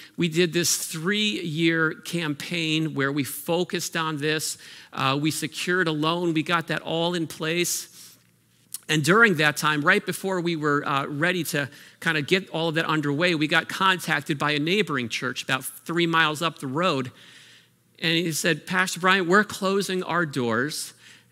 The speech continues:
and we don't want our church to, we don't want to sell our church. We just want it to go to another church that's preaching the gospel."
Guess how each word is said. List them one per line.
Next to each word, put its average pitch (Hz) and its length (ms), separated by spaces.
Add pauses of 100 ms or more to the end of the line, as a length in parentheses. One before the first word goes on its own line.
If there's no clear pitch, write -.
(160)
and 160 200
we 190 100
don't 208 240
want 185 260
our 175 160
church - 500
to, 151 180
we 190 100
don't 208 120
want 196 140
to 175 60
sell 208 380
our 185 120
church. - 380
We 190 100
just 185 200
want 180 180
it 175 80
to 175 120
go 170 380
to 175 220
another 160 280
church 151 440
that's 139 160
preaching 160 500
the 147 100
gospel." 139 680